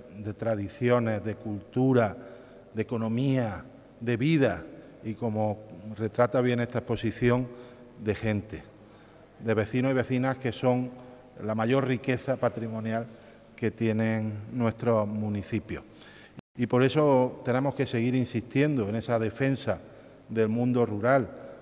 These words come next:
porque Zuero, Alquézar, muchos pueblos demuestran, evidencian que es viable y que es necesario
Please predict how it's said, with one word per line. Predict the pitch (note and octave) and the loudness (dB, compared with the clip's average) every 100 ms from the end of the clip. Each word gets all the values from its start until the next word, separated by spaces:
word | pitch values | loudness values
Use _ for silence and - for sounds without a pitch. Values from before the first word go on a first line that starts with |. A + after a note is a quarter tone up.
| - | -12
porque | - G#2+ - G#2+ | -4 -2 0 -4
Zuero, | - A#2 B2+ A#2 F2+ E2+ | 4 6 6 4 0 -6
Alquézar, | A#2 G#2+ - B2 B2 A#2 G2 F2 - - - | -8 -6 0 0 2 0 0 -4 -18 -20 -12
muchos | A#2 A#2 C3+ | -8 -2 -2
pueblos | A2+ A#2+ A#2+ B2 A2+ G#2 G#2 | -2 2 4 4 2 0 -2
demuestran, | A2 A2 B2 B2 A2+ A2 | -2 2 0 0 -2 0
evidencian | G#2 G#2 A2+ A2+ B2 A#2 - - - - - | -2 -2 -2 -2 -2 -4 -10 -18 -20 -20 -2
que | B2 A#2 | 2 2
es | |
viable | A#2+ A#2+ D3 C3 | 4 2 2 0
y | G#2 | -4
que | - | -2
es | A#2+ | -2
necesario | B2+ A2+ F#2+ C3 C#3+ A2 | -2 -4 -4 0 0 -2